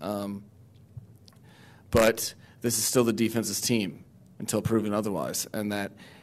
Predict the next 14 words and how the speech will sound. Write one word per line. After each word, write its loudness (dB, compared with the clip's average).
and -2
they, 2
they -2
valued 2
that. 2
That -4
was -6
important 0
to -4
them 2
when -2
they -4
heard 0
that, 4